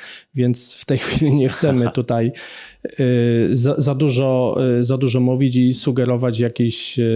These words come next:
zmian, które mogły być, e, niekorzystne dla klientów. Więc musimy jeszcze trochę zaczekać, ale wygląda na to, że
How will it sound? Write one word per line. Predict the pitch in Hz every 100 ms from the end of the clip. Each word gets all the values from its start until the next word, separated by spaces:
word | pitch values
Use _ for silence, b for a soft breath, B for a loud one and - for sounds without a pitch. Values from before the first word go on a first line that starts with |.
| 113
zmian, | 107 110 113 117 123
które | - 120
mogły | 117 113 110 107
być, | 110 104 - -
e, | 113 110
niekorzystne | 113 110 107 101 104 - 107 101
dla | 107 101 98 98 98
klientów. | - 110 95 101
Więc | 110 117 - - - 120
musimy | 143 160 170 151
jeszcze | 139 - 127 120 120
trochę | 147 135 131
zaczekać, | 131 208 202 185
ale | - 175 151
wygląda | 147 151 143 139
na | 139
to, | 135
że | 123 123